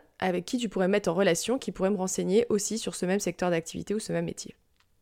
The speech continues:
Et en plus de ça, tu peux ajouter toute question liée à tes propres craintes dans le métier, que ce soit sur l'organisation, sur l'équilibre pro-perso ou sur, ben, potentiellement des choses que tu ne veux pas faire.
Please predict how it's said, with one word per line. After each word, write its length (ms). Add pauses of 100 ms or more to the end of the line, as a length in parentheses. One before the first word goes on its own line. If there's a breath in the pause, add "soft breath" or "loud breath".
(920 soft breath)
Et 120
en 100
plus 180
de 100
ça, 200
tu 140
peux 100
ajouter 340
toute 240
question 340
liée 280
à 100
tes 120
propres 520
craintes 520 (260)
dans 200
le 60
métier, 520 (500 loud breath)
que 100
ce 160
soit 380
sur 160
l'organisation, 720
sur 160
l'équilibre 320
pro-perso 600
ou 100
sur, 400
ben, 220 (400 soft breath)
potentiellement 440
des 120
choses 180
que 80
tu 140
ne 60
veux 100
pas 160
faire. 360